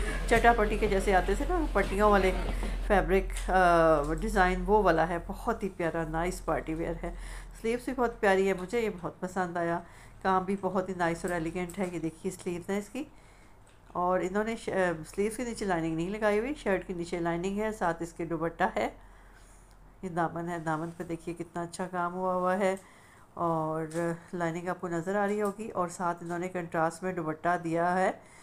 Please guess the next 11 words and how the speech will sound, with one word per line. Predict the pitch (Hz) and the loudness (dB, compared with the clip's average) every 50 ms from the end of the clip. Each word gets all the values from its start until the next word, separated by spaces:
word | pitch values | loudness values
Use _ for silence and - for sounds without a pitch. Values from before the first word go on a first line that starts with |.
| - - - - - | -20 -20 -20 -12 -6
ये | 170 180 170 160 156 - - - | -2 -2 -2 -2 -2 -6 -12 -8
मेहंदी | 160 175 175 170 165 160 160 | -6 -6 -4 -2 -2 -2 -2
कलर | - 147 123 - | -2 -2 -4 -4
का | - - - - - - - - - - - - - - - | -6 -6 -8 -10 -10 -12 -16 -20 -20 -20 -20 -20 -20 -10 -6
और | 156 165 160 | -4 -4 -2
नेट | 151 180 190 190 - | 0 0 -2 0 0
का | - 208 | 0 0
दुपट्टा | 202 214 202 202 190 - 196 202 | 0 2 0 -2 0 0 2 2
है | 202 202 190 | 2 2 2
जी | 190 190 185 190 | -2 -4 -4 -4
ये | 220 214 302 | -4 -4 -4